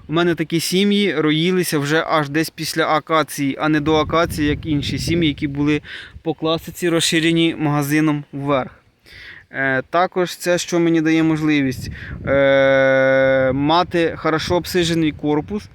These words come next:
і мені не потрібно там за якийсь певний період часу бігом бігти і ставити магазин, проводити якісь маніпуляції з, з тим, щоб заставити бджолу піднятися в той магазин і там працювати, туди мед складати.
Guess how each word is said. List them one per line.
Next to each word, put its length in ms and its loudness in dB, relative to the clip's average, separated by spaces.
і 120 0
мені 200 4
не 120 2
потрібно 540 0
там 320 2
за 120 0
якийсь 300 -4
певний 300 2
період 380 0
часу 340 0
бігом 400 0
бігти 380 0
і 40 0
ставити 460 -2
магазин, 640 -2
проводити 460 0
якісь 240 -6
маніпуляції 840 2
з, 300 -4
з 140 -14
тим, 160 2
щоб 240 0
заставити 600 0
бджолу 480 2
піднятися 720 2
в 80 -6
той 160 0
магазин 580 2
і 60 2
там 280 2
працювати, 600 -2
туди 260 -2
мед 220 0
складати. 480 -8